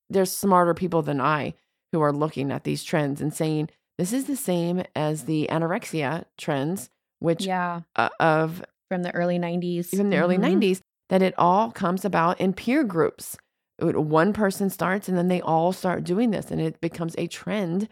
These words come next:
Speaker 1: And now with media in kids' hands, they're seeing all of this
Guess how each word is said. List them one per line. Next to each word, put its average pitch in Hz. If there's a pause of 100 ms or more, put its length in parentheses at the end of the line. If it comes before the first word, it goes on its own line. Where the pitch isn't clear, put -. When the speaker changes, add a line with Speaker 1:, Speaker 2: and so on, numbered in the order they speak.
(480)
Speaker 1:
And 202
now 196
with 175
media 185
in 165
kids' 180
hands, 214 (360)
they're 190
seeing 262
all 160
of 151
this 170